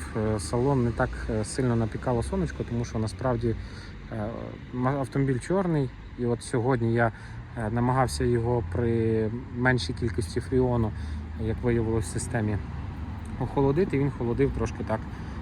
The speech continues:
ну, йому не ви-, видно, що він не справлявся. Зараз я все зробив і, в принципі, холодить, прямо аж замерзаєш в автомобілі.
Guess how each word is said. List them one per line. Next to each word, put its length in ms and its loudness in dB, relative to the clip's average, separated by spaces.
ну, 120 2
йому 260 4
не 140 4
ви-, 100 4
видно, 220 2
що 160 -2
він 140 4
не 80 4
справлявся. 600 -2
Зараз 260 2
я 60 0
все 180 -2
зробив 400 2
і, 40 0
в 60 0
принципі, 600 2
холодить, 360 6
прямо 300 6
аж 200 2
замерзаєш 640 6
в 20 2
автомобілі. 600 2